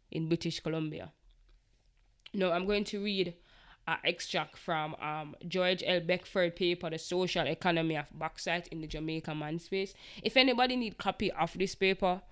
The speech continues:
please, um, D M Tenement Yard either on Instagram or Twitter, or, um, send them an email. Um, yeah, can provide that. So, and I quote,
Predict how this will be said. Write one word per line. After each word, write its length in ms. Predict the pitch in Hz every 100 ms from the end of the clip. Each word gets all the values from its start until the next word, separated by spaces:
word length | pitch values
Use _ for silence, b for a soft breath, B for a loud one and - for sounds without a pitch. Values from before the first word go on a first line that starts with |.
| - -
please, 400 | 208 160 147 - b b b -
um, 340 | 175 170 165
D 180 | 165 214
M 140 | 214 196
Tenement 440 | 220 202 196 175
Yard 340 | 175 170 160 - -
either 200 | 175 165
on 140 | 165
Instagram 600 | - - 170 165 160 165
or 140 | 160 160
Twitter, 340 | 170 156 156 -
or, 400 | 180 170 165 160 160
um, 520 | 160 156 156 156 - -
send 180 | 170
them 80 | 160
an 80 | 156
email. 300 | 156 156 165 - _ B B B B
Um, 520 | 175 180 170 160 160 - - -
yeah, 120 | - 170 _ -
can 140 | 151
provide 280 | 151 156 -
that. 200 | 170 - - b b b b
So, 320 | - 208 175 - -
and 80 | 185
I 80 | 180
quote, 460 | - 185 185 -